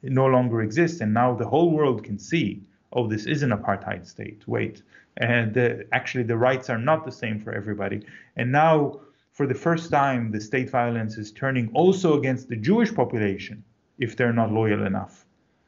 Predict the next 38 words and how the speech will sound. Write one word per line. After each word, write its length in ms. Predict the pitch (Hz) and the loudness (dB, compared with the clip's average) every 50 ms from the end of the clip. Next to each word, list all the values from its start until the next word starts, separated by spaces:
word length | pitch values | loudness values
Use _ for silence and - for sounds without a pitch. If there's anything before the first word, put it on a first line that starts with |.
| _ _ - - _ _ _ _ - 135 | _ _ -20 -20 _ _ _ _ -4 0
Uh, 300 | 120 120 117 113 113 113 - - - | 0 2 2 2 0 -2 -4 -4 -4
and 180 | 120 120 123 | -2 0 0
you 120 | 120 123 113 | 0 -2 -2
can 200 | - 139 127 117 | -2 -2 -2 0
hear, 520 | 113 139 143 147 143 139 135 - - - - - _ _ - - - | 2 4 4 6 6 4 4 2 -2 -8 -14 -20 _ _ -20 -12 -6
um, 460 | - 120 120 117 113 110 107 107 - - | -2 0 2 2 2 2 0 -2 -2 -2
leftist 680 | 117 113 120 127 147 175 170 - - 156 139 - - | -2 0 2 2 2 2 0 -2 -4 -4 -4 -4 -4
Israelis 760 | 135 127 110 - 120 117 123 131 131 123 117 113 107 107 113 - | -6 -6 -2 0 2 2 2 2 2 0 0 -2 -2 -4 -6 -10
accusing 420 | 110 - - 143 135 127 135 127 | -6 -2 0 0 2 2 2 2
the 80 | 117 110 | 2 4
government 500 | 104 127 127 127 131 127 123 120 110 127 | 4 4 2 2 0 0 0 0 -2 -2
of 120 | 110 101 | -4 -4
being 200 | 113 127 117 110 | -4 -4 -2 -2
a 40 | 117 | -2
fascist 460 | 113 - 160 160 - - 120 110 - | 0 0 0 0 0 -4 -8 -8 -8
government. 480 | - 107 101 101 104 104 104 - - - - | -8 -8 -8 -6 -8 -8 -8 -10 -12 -12 -10
I 60 | 123 | -6
think 200 | 113 151 147 127 | -4 -4 0 0
that's 220 | 143 131 135 - | 0 0 0 -2
not 260 | - 135 127 131 - - | -4 -4 -4 -4 -6 -6
correct, 480 | - 135 160 180 160 - - - 120 | -2 2 2 2 2 0 -4 -6 -6
but, 240 | 113 113 - - - - - _ _ _ - | -4 -4 -6 -8 -14 -20 -20 _ _ _ -2
but 180 | 127 123 120 - | -2 -2 -2 -2
it's 220 | 127 110 - - | -6 -8 -8 -8
certainly 400 | - - 170 170 165 151 143 143 | -2 0 2 2 2 2 0 -2
interesting 400 | 147 143 151 135 - 143 131 127 | -2 -4 -4 -6 -4 -4 -2 0
that 180 | 117 120 107 107 | 0 0 0 2
they're 180 | 120 117 113 | 2 0 2
using 420 | 113 127 165 180 151 127 131 113 104 | 2 2 2 2 2 2 2 2 2
this 180 | 107 101 - | 2 0 0
accusation 640 | 107 104 - 107 98 95 98 98 95 - - 110 104 | -2 -4 -2 -2 -2 -2 -2 -2 -2 -4 -4 -4 -6
of 100 | 104 - | -6 -2
calling 500 | - - 127 131 127 123 117 107 104 107 - - - _ - | 2 4 4 6 6 4 2 0 -2 -4 -8 -14 -14 _ -6
Netanyahu 560 | - 107 - 120 113 110 104 107 107 104 98 | -6 -4 -2 0 0 2 2 2 2 2 0
a 80 | 98 - | -2 -2
fascist 500 | 104 101 98 - - 101 101 - - 107 | -2 -4 -4 -4 -6 -10 -12 -8 -6 -6
and 120 | 101 98 | -4 -4
his, 240 | 98 95 98 98 | -6 -8 -10 -14